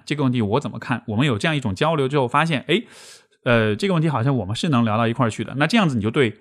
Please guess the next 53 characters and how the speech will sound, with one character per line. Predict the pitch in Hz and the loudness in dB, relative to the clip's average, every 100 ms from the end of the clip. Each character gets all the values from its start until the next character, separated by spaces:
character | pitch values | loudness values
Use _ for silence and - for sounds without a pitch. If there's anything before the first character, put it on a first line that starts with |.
| - | 0
未 | 185 | 2
来 | 113 104 | 4 2
你 | 98 | 0
们 | |
的 | 92 | -2
关 | 123 135 | -2 -2
系 | - | -4
其 | 110 | -6
实 | 120 | -4
就 | 151 | -2
有 | 92 | -4
多 | 98 123 | 0 2
了 | 135 | 2
一， | 113 - _ _ - | 0 -4 _ _ 0
多 | 202 208 | 6 6
了 | |
一 | 135 | 4
份 | 123 | 0
的 | 131 | -2
信 | 156 120 | -2 -2
心， | 110 110 - - | 0 -2 -4 -12
从 | - 117 | -2 2
而 | 147 | 4
呢， | 143 135 135 | 4 2 2
你 | 110 87 | -2 -2
们 | 90 104 104 | -2 0 -2
以 | 90 | -2
后 | 127 | -2
的 | |
发 | 120 131 | 0 0
展 | 110 | 0
就 | 98 | -4
会 | 110 | -4
更 | 120 110 | -4 -4
好 | - - | -6 -10
一 | |
些。 | 101 95 - - - _ | -12 -12 -14 -20 -20 _
所 | - | -2
以 | 160 | 0
我 | 123 | 0
是 | 127 | 0
觉 | 139 | 0
得 | 151 143 127 _ _ _ | 4 4 2 _ _ _
充 | - 233 | 4 4
分 | 226 | 4
的 | 151 117 - | 2 0 -2
利 | 170 196 | 0 2
用 | 147 | 2
好 | 127 110 113 | 0 -2 -2
你 | 107 | -2
的 | 101 | -6
这 | 101 131 | -4 -2
种， | 113 92 90 | -2 -4 -10